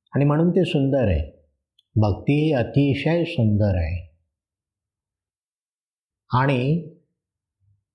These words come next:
केवळ सुंदर नाही, ब्युटिफुल नाही, तर बोल्ड देखील आहे.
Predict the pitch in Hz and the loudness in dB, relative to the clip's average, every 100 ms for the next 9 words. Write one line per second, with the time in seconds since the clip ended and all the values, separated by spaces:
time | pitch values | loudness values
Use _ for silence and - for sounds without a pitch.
0 | _ _ - 151 170 160 143 135 151 170 | _ _ 0 2 2 0 0 0 2 0
1 | 175 143 87 78 - _ _ _ _ _ | 0 0 -2 -6 -12 _ _ _ _ _
2 | _ _ _ _ _ _ _ _ _ _ | _ _ _ _ _ _ _ _ _ _
3 | _ _ - 107 135 135 165 165 170 165 | _ _ 0 2 2 2 2 2 2 2
4 | 160 147 92 85 - _ _ - 135 117 | 0 0 -2 -4 -12 _ _ -2 0 2
5 | 135 160 170 156 151 - 120 98 76 - | 4 4 2 2 0 0 0 0 -2 -6